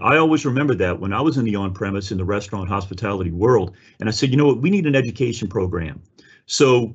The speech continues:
we developed many, many years ago, twenty-five years ago or more, our Vine to Dine education programs. And the hallmark of our education programs, and, and I always said, if, if you develop an education program, it can't be a sales pitch.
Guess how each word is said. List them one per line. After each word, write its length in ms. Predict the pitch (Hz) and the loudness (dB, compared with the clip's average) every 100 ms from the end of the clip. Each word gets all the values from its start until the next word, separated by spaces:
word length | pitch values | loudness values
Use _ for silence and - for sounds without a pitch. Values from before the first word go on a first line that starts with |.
| - | -12
we 140 | 104 156 | -6 -2
developed 600 | 180 180 143 101 - - _ | 0 0 -2 -6 -12 -20 _
many, 280 | 107 135 165 | -4 -2 0
many 180 | 147 135 | 0 0
years 220 | 120 104 | 0 -2
ago, 220 | 87 87 | -6 -6
twenty-five 720 | 85 113 117 117 110 110 98 | -6 -6 -6 -4 -2 -2 -4
years 300 | 92 101 98 | -4 -2 -4
ago 240 | 90 87 90 | -6 -4 -4
or 160 | 92 | -4
more, 500 | 95 120 113 85 82 _ _ _ - | 0 2 2 0 -6 _ _ _ -4
our 200 | 110 92 | -2 -2
Vine 340 | 120 127 143 | 0 2 2
to 60 | 123 | 0
Dine 400 | 110 113 117 117 | -2 0 -2 -4
education 560 | 104 113 - 113 104 95 | -6 -10 -6 -6 -4 -10
programs. 720 | - 104 95 87 76 71 - _ _ - | -4 -4 -4 -6 -8 -14 -18 _ _ -2
And 100 | 120 | -2
the 60 | |
hallmark 800 | 107 - 247 269 127 85 - _ _ _ _ _ - | -2 0 4 4 2 -2 -12 _ _ _ _ _ 0
of 200 | 117 113 | 0 0
our 260 | 113 131 - | -2 -2 -2
education 440 | 151 175 175 165 | -6 -2 -2 -2
programs, 520 | - 170 135 92 92 | -4 -2 -2 -4 -4
and, 120 | 117 107 | -6 -4
and 220 | 123 117 110 | -4 -4 -2
I 40 | |
always 260 | 156 220 - | -2 -2 0
said, 220 | 220 - | 0 0
if, 200 | 110 - | -6 -10
if 120 | 113 117 | -8 -4
you 60 | |
develop 460 | 107 101 156 202 - | -4 0 0 0 -4
an 100 | 123 | -6
education 520 | 127 143 - 156 156 139 | -6 -8 -2 -2 -2 -6
program, 560 | 139 139 131 85 78 - _ _ _ | -2 -2 -2 -6 -10 -16 _ _ _
it 60 | 113 | -6
can't 260 | - 175 151 | -2 -2 0
be 100 | 147 | -2
a 40 | |
sales 300 | - 135 131 | 0 -2 -2
pitch. 460 | - - - - | -6 -12 -12 -20